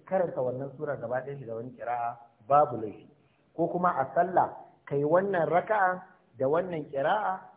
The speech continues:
a wani raka'a sai ka yi da wani ƙira'a, shi ma babu laifi. Amma ka rinka cuɗa su tsakanin juna, wannan shi ne malamai suka ce ba daidai ba ne. Allah maɗaukakin sarki ya sa mu dace. Jama'a, waɗannan su ne a taƙaice bayanai game da ainihin wato tambayoyi da ya aiko da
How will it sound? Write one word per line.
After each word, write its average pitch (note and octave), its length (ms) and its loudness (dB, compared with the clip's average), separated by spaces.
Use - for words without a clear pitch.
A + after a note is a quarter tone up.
a B2 60 0
wani E3 220 4
raka'a F#3+ 720 4
sai F3 160 -6
ka D#3 80 -6
yi D3 60 -4
da C#3 100 0
wani B2+ 220 0
ƙira'a, A2+ 400 -2
shi C#3 160 -12
ma C#3+ 160 2
babu C#3+ 260 4
laifi. A2+ 240 -10
Amma C3+ 260 -2
ka D3+ 100 -2
rinka F3 240 -8
cuɗa G3 580 -2
su E3 120 -10
tsakanin C3 500 -2
juna, B2 320 -6
wannan C#3+ 220 -6
shi - 160 -12
ne B2 80 -8
malamai G#2 380 -10
suka A2 160 -16
ce G#2 140 -14
ba F2+ 140 -8
daidai C3 240 -6
ba B2+ 120 -4
ne. E2+ 160 -10
Allah C3+ 240 0
maɗaukakin A2 500 -12
sarki A2 260 -14
ya F#2+ 140 -10
sa F#2+ 100 -10
mu E2 120 -16
dace. D#2 260 -14
Jama'a, D#3 560 2
waɗannan D3 420 -6
su C#3 80 -10
ne C3+ 140 -8
a A#2 120 -14
taƙaice C3+ 720 -6
bayanai A#2+ 440 -2
game C3 220 -4
da A#2+ 100 -4
ainihin B2 240 -8
wato A2+ 320 -6
tambayoyi B2 440 -10
da G#2 80 -8
ya G2 120 -8
aiko A2+ 280 -16
da G2+ 80 -12